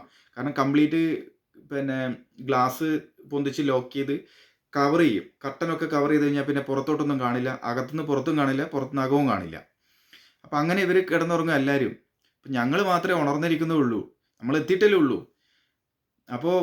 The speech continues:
പുൾ-, ബാക്കിലാണെങ്കിൽ രണ്ടാമത് വന്നപ്പോൾ, ആദ്യം വന്നപ്പോൾ വെറും just ഒരു സീൽ മാത്രമേ ഉണ്ടായിരുന്നുള്ളൂ. അപ്പോൾ ഞങ്ങൾക്ക് പന്തികേട് കൊണ്ട് താക്കോലും പൂട്ടൊക്കെ ഇട്ടിട്ടുണ്ടായിരുന്നു പുള്ളി ഫ്രണ്ടിൽ, പിന്നെ ഇരിക്കുന്ന സമയത്ത്.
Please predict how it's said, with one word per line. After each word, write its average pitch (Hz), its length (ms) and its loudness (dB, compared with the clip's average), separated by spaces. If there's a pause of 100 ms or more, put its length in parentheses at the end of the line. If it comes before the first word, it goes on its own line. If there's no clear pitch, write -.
പുൾ-, 147 260 -4 (100)
ബാക്കിലാണെങ്കിൽ 175 720 2
രണ്ടാമത് 156 300 2
വന്നപ്പോൾ, 143 440 -2 (320)
ആദ്യം 151 240 -2
വന്നപ്പോൾ 160 400 -4 (100)
വെറും 139 280 0
just 139 300 0
ഒരു 160 120 0
സീൽ 156 380 -2
മാത്രമേ 147 400 2 (140)
ഉണ്ടായിരുന്നുള്ളൂ. 107 500 -4 (1120)
അപ്പോൾ 131 220 -2 (100)
ഞങ്ങൾക്ക് 139 300 2
പന്തികേട് 165 400 2
കൊണ്ട് 143 260 2 (340)
താക്കോലും 147 420 -2
പൂട്ടൊക്കെ 139 300 -4
ഇട്ടിട്ടുണ്ടായിരുന്നു 104 540 -8 (1200)
പുള്ളി 131 180 2
ഫ്രണ്ടിൽ, 135 320 4 (260)
പിന്നെ 123 260 -2 (360)
ഇരിക്കുന്ന 117 300 -4
സമയത്ത്. 104 400 -8